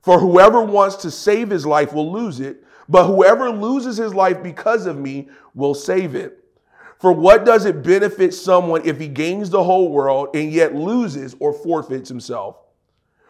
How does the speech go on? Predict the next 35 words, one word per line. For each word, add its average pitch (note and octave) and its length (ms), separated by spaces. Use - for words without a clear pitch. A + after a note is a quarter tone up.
For G3 220
whoever G3+ 500
is G3+ 140
ashamed G3 480
of E3 100
me F#3 360
and E3+ 140
my E3 200
words, E3+ 460
the C#3+ 120
Son F3 240
of E3+ 100
Man E3 360
will D#3+ 140
be D#3 160
ashamed F3 440
of G#3+ 120
him, C#3 360
and F3 160
when F#3 160
he F#3 120
comes G#3+ 440
in F#3+ 160
his E3 160
glory F3 560
and D3+ 220
that F3+ 320
of E3 340
the D3+ 240
Father F3+ 640
and D3 220
the, D3 200
his D3 260
holy C3+ 480
angels.' A#2+ 640